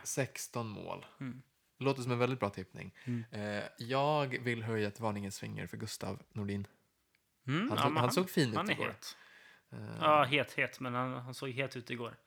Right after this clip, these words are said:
Speaker 1: han är snygg också.
Speaker 2: Det är han.
Speaker 1: Väldigt stilig man.
Speaker 2: Japp.
Speaker 1: Ehm, jag tror skarpt på honom. Så där vill man lägga lite press.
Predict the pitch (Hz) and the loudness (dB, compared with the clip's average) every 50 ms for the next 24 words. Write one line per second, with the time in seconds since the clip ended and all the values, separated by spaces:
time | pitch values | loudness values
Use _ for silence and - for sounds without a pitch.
0 | _ _ _ - - - 107 107 110 101 - - 104 110 107 104 - - 98 101 | _ _ _ -12 -4 -4 -2 -2 -2 -4 -4 -6 -8 -6 -6 -6 -8 -8 -12 -10
1 | - - 135 131 120 120 117 110 107 - - - 104 98 101 101 98 - 131 131 | -6 -2 0 2 6 8 8 8 6 2 -4 -6 -6 -6 -4 -4 -2 -2 -2 -2
2 | - - - - - - - 113 113 113 113 113 110 110 107 110 110 107 - - | -2 -4 -12 -14 -6 0 4 6 8 10 10 8 8 6 2 0 -2 -4 -8 -10
3 | 127 113 120 139 143 147 156 156 135 123 - - - 131 127 123 117 - _ _ | -4 4 8 10 10 10 10 8 6 0 -4 -2 0 2 2 2 0 -4 _ _
4 | _ - - - - - 127 120 120 120 - - - 135 127 127 127 120 120 117 | _ -10 -8 -6 2 6 8 8 8 6 2 -2 0 0 2 2 2 2 4 4
5 | 117 117 123 127 135 - - _ _ _ _ _ _ _ _ _ _ _ _ _ | 4 4 4 2 0 -8 -12 _ _ _ _ _ _ _ _ _ _ _ _ _
6 | _ _ _ _ _ - - - 120 110 110 117 117 117 117 117 110 117 110 107 | _ _ _ _ _ -8 0 4 4 6 6 4 4 6 6 8 8 6 4 4
7 | - 110 - 117 113 120 - - - - - | 0 0 2 2 2 2 0 -6 -10 -12 -14